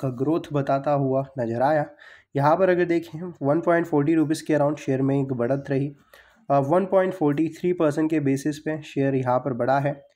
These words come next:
और आगे भी ये शेयर ऐसी ग्रोथ बता सकता है। मैंने पहले भी कहा था कि हंड्रेड रुपीज़ तक जाने की कोशिश चल रही है, तो हंड्रेड तक तो ये जाएगा ही जाएगा। और बिल्कुल आप देख सकते हो ऊपर की ओर के मोमेंटम्स क्रिएट हो रहे हैं, finally शेयर में बढ़त आनी स्टार्ट हो गई है।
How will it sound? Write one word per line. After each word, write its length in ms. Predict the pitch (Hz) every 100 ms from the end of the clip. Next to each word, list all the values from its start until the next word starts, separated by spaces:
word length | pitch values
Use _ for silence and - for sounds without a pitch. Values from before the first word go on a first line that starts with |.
| _ _ _
और 120 | 139 139
आगे 340 | 147 151 190
भी 160 | 175 180
ये 100 | 170
शेयर 240 | 156 151
ऐसी 260 | 143 143 143
ग्रोथ 220 | 131 143
बता 320 | 135 113 107
सकता 280 | - - 110
है। 80 | 117
मैंने 160 | 143
पहले 320 | 160 151 165
भी 140 | 175 180
कहा 200 | 165 165
था 120 | 175
कि 140 | 175
हंड्रेड 380 | 147 131 131 151
रुपीज़ 260 | 147 156 151
तक 60 | 156
जाने 320 | 139 123 143
की 120 | 151
कोशिश 360 | 147 131 131 135
चल 140 | 131
रही 120 | 135
है, 160 | 135 - - - - -
तो 100 | 135
हंड्रेड 300 | 139 160 156
तक 100 | 160
तो 140 | 165
ये 120 | 165
जाएगा 300 | 147 113 117
ही 80 | 123
जाएगा। 380 | 98 85 - - _ _ _ _
और 140 | 120 131
बिल्कुल 380 | 147 180 190 160
आप 120 | 143
देख 240 | 127 151
सकते 320 | - 151 147
हो 140 | 170 - - - - _
ऊपर 260 | 143 143 180
की 120 | 190
ओर 120 | 180
के 100 | 170
मोमेंटम्स 540 | 175 143 143 147 165 -
क्रिएट 360 | 139 143 151
हो 200 | - 135
रहे 140 | 147 143
हैं, 240 | 156 151 - _ _
finally 340 | 127 139 143 147
शेयर 260 | 147 135
में 220 | 143 139 131
बढ़त 220 | 123 131
आनी 320 | - 127 135
स्टार्ट 420 | 139 - 113 127 -
हो 120 | 113
गई 140 | 135 143
है। 200 | 147